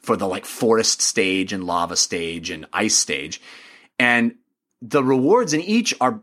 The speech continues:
already displayed. So I know what I'm shooting for, but I also know that I can only pick one card at a time to try to,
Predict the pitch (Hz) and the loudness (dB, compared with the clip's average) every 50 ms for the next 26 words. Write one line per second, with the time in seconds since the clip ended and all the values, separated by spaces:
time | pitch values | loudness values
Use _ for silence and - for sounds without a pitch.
0 | _ - 120 151 185 202 185 139 - _ _ _ _ _ _ _ _ 117 120 117 | _ 0 2 2 2 2 0 -4 -6 _ _ _ _ _ _ _ _ -18 -6 -4
1 | 131 - - - - 180 208 175 117 98 92 - 127 113 117 117 135 165 202 208 | -2 -2 -2 -4 -2 0 2 2 2 2 -2 -2 -2 0 0 2 2 2 2 2
2 | 180 160 135 123 - - - 202 220 196 147 120 - - 107 98 98 95 107 104 | 2 2 2 0 0 0 0 0 0 0 0 -2 -2 -4 -4 -2 -2 -2 0 2
3 | 110 135 180 - - 160 143 143 139 139 127 120 131 - 127 127 139 160 170 135 | 2 2 2 2 2 2 2 2 2 2 2 0 0 0 2 0 2 2 0 0
4 | - 151 - 107 107 113 131 147 135 - - 135 135 131 120 107 98 92 - - | -2 -4 -4 -2 0 0 2 2 0 0 0 2 2 4 2 2 0 -2 -2 -2
5 | 127 139 131 113 98 - - 110 107 95 - | 0 2 2 0 -2 -2 -2 0 0 0 -4